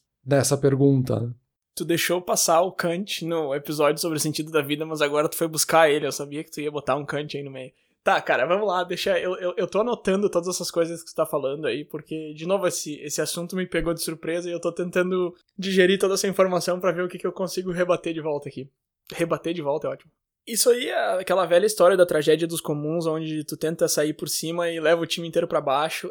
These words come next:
Speaker 2: É que, ah, Peter, isso aí já é, cara, isso aí,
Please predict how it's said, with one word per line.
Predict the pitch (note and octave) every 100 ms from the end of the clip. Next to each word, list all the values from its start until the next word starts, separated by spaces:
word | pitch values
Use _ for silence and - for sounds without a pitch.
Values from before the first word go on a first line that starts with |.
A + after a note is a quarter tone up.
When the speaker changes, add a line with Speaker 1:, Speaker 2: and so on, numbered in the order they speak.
| -
Speaker 2:
É |
que, | G3 - A#3 G#3+ G#3+ G3+ G3+
ah, | F#3 - - - -
Peter, | - F3 E3+ E3
isso | F#3 -
aí | G#3 G#3+
já | A3
é, | G3+
cara, | - - F#3
isso | D#3+ F3+
aí, | D#3+ E3+ A3